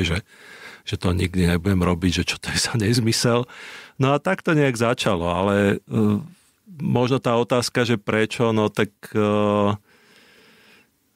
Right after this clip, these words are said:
to človek tak zistí postupne, že keď začneš robiť niečo, sa rozhodneš buď, e, teda, e, vynútene, alebo cieľavedomo a potom, keď prídu prvé úspechy, tak vlastne postupne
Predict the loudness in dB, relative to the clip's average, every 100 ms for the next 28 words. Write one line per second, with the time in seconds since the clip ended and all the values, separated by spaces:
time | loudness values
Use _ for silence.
0 | _ _ -2 -2 0 0 0 0 0 2
1 | 0 0 0 0 0 -2 0 2 2 2
2 | 2 0 -2 0 -2 0 0 0 0 0
3 | 2 2 2 2 0 -2 0 0 0 0
4 | 0 0 0 2 2 2 2 2 -2 0
5 | 2 0 -2 -2 0 0 2 0 0 0
6 | 0 0 0 0 2 0 0 0 2 2
7 | 2 0 0 0 0 2 0 -2 -2 0
8 | 2 0 0 0 0 0 -2 -2 0 0
9 | -2 -6 -2 0 0 0 0 2 2 0
10 | -2 -2 0 0 0 0 -2 0 0 0
11 | -4 -6 -2 0 2 0